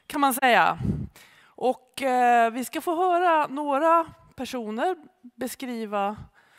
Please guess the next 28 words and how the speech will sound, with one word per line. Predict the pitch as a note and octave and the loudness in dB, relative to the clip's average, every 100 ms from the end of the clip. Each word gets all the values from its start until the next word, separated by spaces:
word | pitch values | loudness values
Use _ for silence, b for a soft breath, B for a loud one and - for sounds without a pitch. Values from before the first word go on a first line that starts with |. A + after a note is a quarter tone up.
| B B B | B B B
en | - A3+ A#3 A#3+ | -8 -6 -4 -4
väldigt | A#3 C#4+ C4+ | 0 0 0
bra | - C4+ | -2 -2
bakgrund. | A3 E4+ C#4+ - D#4 F4 A#3+ | 0 0 0 -2 -4 -4 -4
Vi | C4 D4+ | -6 -4
hakar | C4+ D#4 - F4 | 0 0 0 -2
på | - F#4+ G4 | -2 -2 -2
vad | A#3+ C4+ | -2 0
Ann | - F#4+ E4 C4+ | 2 2 0 -8
pratade | C#4 A3+ G3 G3 F3+ | -4 -4 -4 -4 -4
om | E3 E3+ | -6 -8
här, | E3+ D#3+ F3+ | -6 -6 -6
och | G3+ | -8
det | A#3+ | -6
var | C4 | -6
ett | |
väldigt | A#3 C4 A#3 A#3 | -4 -4 -4 -8
värdefull | - C4 A3 - A#3 | -2 -2 -2 -8 -8
inledning | A#3 A#3 C4+ B3 A3 | -6 -4 -4 -4 -4
här | F#3 | -4
av | F#3 | -6
Mikael | G3 F#3+ - F#3 | -6 -8 -8 -12
och | F3+ - | -10 -8
Ann | F#3 F3+ F3 | -8 -8 -10
och | F3+ - | -16 -12
av | F3+ F3+ | -10 -10
ministern | F3+ A#3 E4 - B3+ | -8 -4 -4 -4 -4
naturligtvis. | A3+ G3 F3 F3 - | -4 -6 -10 -12 -12